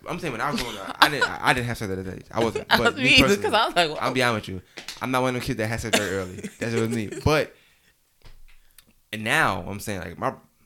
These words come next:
Speaker 1: I, I hate my brother's business out there, but my brother, like, he was a freshman in high school. He was already doing it. You know, I'm like, "That was me." I wish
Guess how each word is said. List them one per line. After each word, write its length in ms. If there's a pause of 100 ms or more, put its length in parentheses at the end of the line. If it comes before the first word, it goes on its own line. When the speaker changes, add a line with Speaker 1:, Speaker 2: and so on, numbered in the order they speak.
(140)
Speaker 1:
I, 60 (380)
I 40
hate 100
my 80
brother's 200
business 220
out 100
there, 100
but 200
my 80
brother, 360 (340)
like, 100
he 60
was 100
a 60
freshman 720
in 60
high 120
school. 160
He 80
was 140
already 320 (180)
doing 280
it. 60
You 100
know, 180
I'm 120
like, 220
"That 120
was 120
me." 360 (300)
I 40
wish 460